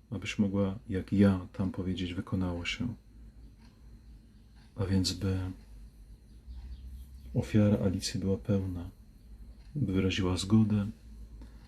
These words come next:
i oddała całe swoje życie. Odeszła w bólu, ofierze, ale tak jak Pan Jezus. Ofierze za zbawienie innych.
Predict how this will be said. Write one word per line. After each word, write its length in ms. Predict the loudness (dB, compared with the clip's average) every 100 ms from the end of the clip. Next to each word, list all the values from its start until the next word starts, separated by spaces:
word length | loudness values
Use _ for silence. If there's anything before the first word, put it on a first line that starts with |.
| -20 -8 -2
i 80 |
oddała 280 | 2 4 4
całe 280 | 2 0 0
swoje 320 | 0 2 2
życie. 480 | 0 -2 -4 -2 -2 -4 -16 -20 -20 -20 -20 -20 -20 -20 -20 -20 -20 -16 -4
Odeszła 380 | 0 0 0 0
w 80 | 0
bólu, 520 | 4 6 6 4 -2 -6 -20 -20 -20 -20 -20 -20 -12 -6
ofierze, 640 | -4 2 4 6 6 4 2 -8 -10 -10 -12 -12 -14 -14 -18 -20 -20 -20 -18 -14 -4
ale 180 | -2 0
tak 180 | -2
jak 120 | -4 0
Pan 180 | 0
Jezus. 520 | 2 0 -4 -8 -10 -12 -20 -20 -20 -20 -20 -20 -20 -20 -20 -20 -20 _ -20 -20 _ -20 -20 _ -20 -20 -20 -20 -20 -20 -20 -20 -20 -20 -12
Ofierze 460 | -6 0 2 4 4
za 140 | 2
zbawienie 560 | -2 -2 -2 0 0 0
innych. 600 | -2 0 -2 -4 -10